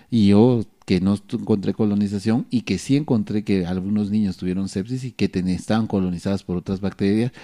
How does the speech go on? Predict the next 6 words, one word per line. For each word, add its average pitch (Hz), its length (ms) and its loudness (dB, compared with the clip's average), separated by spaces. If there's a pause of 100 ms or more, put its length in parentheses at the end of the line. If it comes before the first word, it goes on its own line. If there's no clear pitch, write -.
(260)
o 110 60 2
incluso 101 440 -2
por 117 180 -2
hongos, 113 380 0 (1500)
entonces, 104 600 -4 (160)
eh, 95 540 -2